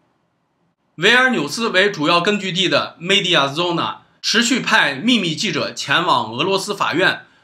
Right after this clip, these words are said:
报道因批判战争而被判有罪的案件。也据公开情报统计战死俄军人数，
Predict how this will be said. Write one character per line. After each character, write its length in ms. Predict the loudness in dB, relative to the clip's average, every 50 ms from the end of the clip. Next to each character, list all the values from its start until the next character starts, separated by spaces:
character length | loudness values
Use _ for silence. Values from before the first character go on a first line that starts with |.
| _ _ _
报 180 | 2 4 4 4
道 220 | 4 2 2 2
因 240 | 0 0 -2 -2 -2
批 140 | -4 -4 0
判 320 | 2 2 2 2 -2 0
战 260 | 2 4 4 4 2 0
争 340 | -2 -2 -2 -2 -6 -10 -18 _ _
而 240 | 0 2 2 2 2
被 160 | 0 0 0
判 220 | 2 0 0 0
有 160 | -2 -4 -6
罪 160 | -4 -2 -2 -2
的 100 | 0 0
案 160 | 0 0 0
件。 360 | 2 2 0 0 -2 -8 -18 _ _ _ _ _ _ _ _ _ _ _ _ _
也 160 | -2 -2 0
据 220 | 0 0 0 0
公 180 | 0 0 -2 2
开 160 | 2 2 2
情 180 | 2 0 -4 0
报 180 | 2 2 2
统 300 | 2 0 -6 -6 -6 -4
计 220 | -2 -2 -4 -4 0
战 240 | 2 2 2 2 0
死 160 | -4 -8 -10
俄 220 | -6 -2 -2 -2
军 160 | 0 0 -2
人 200 | 0 0 0 0
数， 320 | 0 -2 -2 -2 -4 -6